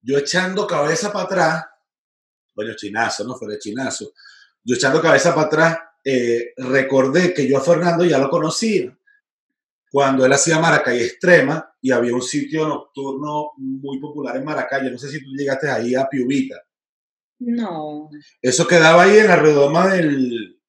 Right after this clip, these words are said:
Speaker 1: de, en la redoma de, coño, ¿cómo se llama este sitio donde estaba el Yu-, donde estaba el, el Yutar? Yo no sé si el Yutar sigue funcionando.
Speaker 2: El Yutar existe, sigue funcionando.
Speaker 1: Ajá.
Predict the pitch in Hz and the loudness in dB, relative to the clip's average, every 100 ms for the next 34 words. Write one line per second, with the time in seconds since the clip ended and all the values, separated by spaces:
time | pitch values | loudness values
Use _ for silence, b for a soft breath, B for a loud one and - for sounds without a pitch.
0 | _ _ 131 123 120 120 127 123 123 123 | _ _ -8 -6 -8 -8 -8 -6 -4 -4
1 | 123 - 185 165 131 113 107 98 - _ | -4 -4 -2 0 0 -2 -2 -6 -10 _
2 | _ _ _ _ _ _ _ _ _ _ | _ _ _ _ _ _ _ _ _ _
3 | _ 160 185 147 185 185 170 180 202 - | _ -8 -6 -6 -8 -6 -4 -4 -4 -4
4 | 190 185 202 175 147 131 - 190 165 147 | -6 -4 -4 -6 -6 -2 -2 0 0 -2
5 | 143 - 131 - - 165 180 - 139 127 | -2 -2 -2 0 0 0 -2 -4 -2 0
6 | 127 143 139 135 139 160 190 143 131 127 | 0 2 2 2 -2 -4 -2 -2 -4 -8
7 | - 170 175 170 - 131 156 - - _ | -8 -6 -6 -8 -10 -6 -6 -8 -14 _
8 | _ _ _ _ - 180 160 156 143 147 | _ _ _ _ -8 -4 -4 -4 -8 -8
9 | - 214 196 202 175 156 147 185 214 214 | -8 -8 -8 -14 -14 -16 -16 -16 -14 -10
10 | 113 247 - | -6 -4 -6